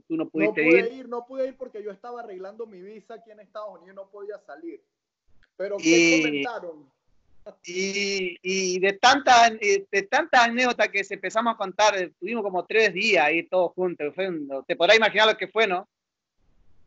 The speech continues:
Speaker 1: Eh, y, y volví, y sí, empezaron a cortar anécdotas y ahora, como me decís, salió, salió la anécdota esa <laughs> del, del, del extinguidor este, que fue un,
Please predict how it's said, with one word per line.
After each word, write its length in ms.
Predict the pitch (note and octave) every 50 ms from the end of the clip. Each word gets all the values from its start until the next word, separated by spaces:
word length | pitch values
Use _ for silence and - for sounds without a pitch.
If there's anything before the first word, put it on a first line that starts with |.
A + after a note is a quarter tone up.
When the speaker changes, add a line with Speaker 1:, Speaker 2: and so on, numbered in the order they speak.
| - - - -
Speaker 1:
Eh, 760 | - E3 E3+ F3 F3 F3 E3+ E3 D#3 D#3 D3 C#3 C3+ C3 B2+ -
y, 680 | F3+ F3+ F#3+ F#3+ F#3+ F#3 F#3 E3+ E3 D#3+ D#3+ D3+ D3 -
y 160 | _ F#3 F3+ F3+
volví, 440 | F3+ F#3 F#3 F3+ F3 G3+ G#3+ A3 G#3
y 40 | G3
sí, 440 | - G#3+ G3+ F#3+ F#3 F3 F3 E3+
empezaron 340 | E3+ E3+ F#3 F3 G#3 A3 A#3
a 40 | A#3
cortar 300 | - A3+ A3 - G#3+ G#3
anécdotas 440 | G#3 G#3 A3+ A#3+ B3 A#3+ - B3 A#3 A3
y 100 | G#3 G3+
ahora, 240 | F#3 F#3+ G#3 A3
como 180 | G#3+ A3 G#3+ A3
me 160 | G#3+ G#3+ G#3+
decís, 380 | G#3 G3+ - G#3 A3+ A#3+ A#3 -
salió, 520 | - A3 G3 F#3 F#3 G#3 G#3+ G#3 F#3 E3 -
salió 320 | - F3+ E3+ E3+ F3+ G#3
la 100 | G3+ G#3
anécdota 460 | G3+ F#3+ G3 G#3 G#3 G3+ G3+ - F3 F3+
esa 260 | G3+ - - G3+ F#3
<laughs> 100 | G#3 G3+ -
del, 280 | G#3+ F3+ E3+ D#3+ D#3 -
del, 260 | D#3+ D#3+ E3+ E3+ F3 _ _
del 340 | - D3 D#3 D#3+ D#3+ D#3 D#3 _ _ _
extinguidor 580 | - - - F3 D#3+ D#3 D#3+ F3 F3 G#3 G3+ F#3+
este, 200 | G#3 G#3 - G#3
que 140 | - F3 D#3+
fue 240 | - _ - F#3
un, 200 | F3+ E3 D3 -